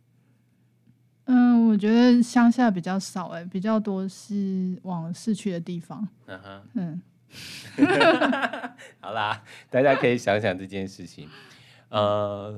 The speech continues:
Speaker 2: 我，我觉得孤寂这件事情并不会是一件坏事，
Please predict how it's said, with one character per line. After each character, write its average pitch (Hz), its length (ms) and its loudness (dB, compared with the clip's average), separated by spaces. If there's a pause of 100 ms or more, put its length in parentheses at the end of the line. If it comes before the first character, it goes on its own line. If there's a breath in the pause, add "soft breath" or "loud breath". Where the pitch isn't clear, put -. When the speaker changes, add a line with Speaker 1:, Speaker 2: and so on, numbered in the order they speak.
(100)
Speaker 2:
我， 131 180 -8
我 123 100 -6
觉 180 160 0
得 202 80 2
孤 165 300 -2
寂 82 300 -14
这 107 100 -8
件 107 180 -6
事 101 140 -12
情 98 180 -6
并 107 180 -8
不 - 180 -8
会 95 180 -6
是 90 160 -12
一 82 60 -10
件 90 200 -10
坏 85 320 -8
事， 82 380 -14